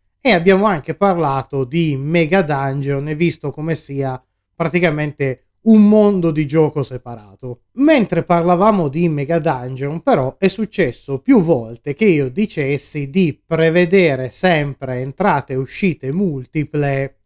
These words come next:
perché questo avrebbe favorito l'esplorazione. Ora, non volevo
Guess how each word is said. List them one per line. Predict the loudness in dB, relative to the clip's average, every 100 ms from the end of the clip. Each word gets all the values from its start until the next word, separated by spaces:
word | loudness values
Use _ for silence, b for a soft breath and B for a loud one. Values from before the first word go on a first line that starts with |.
| _ _
perché | 0 0 0 -2 -2
questo | -2 0 0 -4 -4 0
avrebbe | 0 0 -4 -6 -8
favorito | -2 -2 2 2 2 -2 -10 -8
l'esplorazione. | -6 -6 -10 -8 -10 -10 -12 -8 -6 -8 -10 -18 _ _
Ora, | 2 4 2 2
non | 4 6 6
volevo | 6 8 6 4 2 0 -4